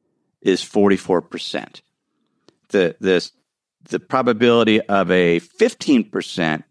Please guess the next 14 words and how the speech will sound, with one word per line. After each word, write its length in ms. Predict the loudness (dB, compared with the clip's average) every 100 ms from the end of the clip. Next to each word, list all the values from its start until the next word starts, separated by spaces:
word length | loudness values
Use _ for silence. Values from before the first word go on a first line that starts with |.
| -14
decline 440 | -8 -4 -2 -2
moving 260 | -2 -2 -2
on 200 | -2 -4
to 120 | -8
something 480 | -10 -8 -6 -6 -4
more 240 | -4 -6
severe, 560 | -8 -12 -8 -6 -6 -8 _ _ _ _ -6
and 180 | -4 0
by 140 | 0
more, 240 | 0 -2 -4 -8
let 140 | -4
me 100 | -4
rephrase 440 | -6 -8 -6 -8
that. 160 | -8 -14